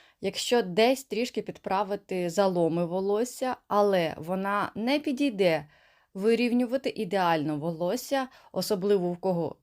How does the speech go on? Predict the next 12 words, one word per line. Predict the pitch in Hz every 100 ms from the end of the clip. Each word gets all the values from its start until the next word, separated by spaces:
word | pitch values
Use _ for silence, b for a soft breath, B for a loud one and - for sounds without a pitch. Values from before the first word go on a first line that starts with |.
| _
кучеряве | 185 - 202 180 175 240 -
або | 180 170 185
жорстке | 190 185 - - 160
воно. | 127 123 143 b b b _ _ _ _ _ _ b b
Все | - 247
ж | 262
таки, | 214 -
вона | 170 208 226
має | 233 214 185
меншу | 190 220 185 170
потужність, | - 151 208 277 190 170 -
ніж | 175 214 226 -